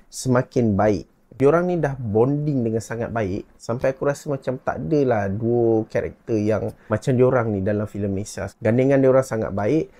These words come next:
Seorang berperangai lebih serius dan keras, seorang lagi ni jenis relax, tenang dan suka melawak.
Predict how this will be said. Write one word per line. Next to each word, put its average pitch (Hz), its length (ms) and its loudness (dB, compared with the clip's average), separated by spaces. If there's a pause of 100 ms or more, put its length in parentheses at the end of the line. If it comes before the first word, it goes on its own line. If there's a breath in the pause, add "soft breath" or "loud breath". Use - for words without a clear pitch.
(320 soft breath)
Seorang 123 560 2
berperangai 117 480 0
lebih 110 240 0
serius 120 480 -4
dan 104 160 -8
keras, 143 320 -4
seorang 113 240 -2
lagi 117 320 -2
ni 123 160 -2
jenis 110 560 -4
relax, 131 480 2
tenang 117 480 -2
dan 110 160 0
suka - 400 -10
melawak. 107 480 0